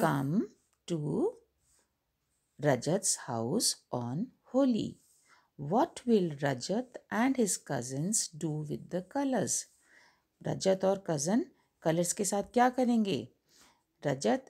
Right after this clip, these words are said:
and his cousins will throw colors on each other। What will Rajat's mother make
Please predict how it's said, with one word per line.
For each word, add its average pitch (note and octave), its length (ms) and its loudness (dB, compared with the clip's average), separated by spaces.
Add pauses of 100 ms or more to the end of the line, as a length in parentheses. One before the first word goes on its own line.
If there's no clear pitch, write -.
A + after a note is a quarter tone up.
and D#3 260 -2
his C#3+ 200 -2 (160)
cousins D#3+ 640 0 (580)
will E3 460 4 (500)
throw F#3 400 -2 (420)
colors D3 640 0 (1300)
on F3+ 260 2 (320)
each C#3 320 -4 (140)
other। A3 400 2 (520)
What C#4 340 0
will D4+ 200 0
Rajat's G3+ 540 -2
mother D#3+ 480 0
make E3 440 -2